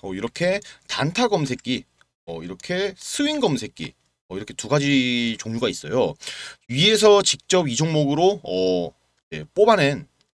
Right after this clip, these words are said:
종목들인데, 이게 영웅문에서, 어, 직접 뽑아낸 것들이기 때문에 영웅문에서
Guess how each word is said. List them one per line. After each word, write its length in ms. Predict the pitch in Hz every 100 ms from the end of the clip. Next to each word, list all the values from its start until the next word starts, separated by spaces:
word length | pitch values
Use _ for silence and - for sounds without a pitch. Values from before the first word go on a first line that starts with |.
| -
종목들인데, 640 | 120 117 95 147 135 82 - - - -
이게 300 | 151 233 127
영웅문에서, 1040 | 123 240 285 254 220 208 196 190 185 170 - - -
어, 200 | - -
직접 260 | - - -
뽑아낸 280 | 226 226
것들이기 300 | 185 156 135 117
때문에 420 | 95 170 139 76 _
영웅문에서 800 | 101 160 269 262 226 196 233 262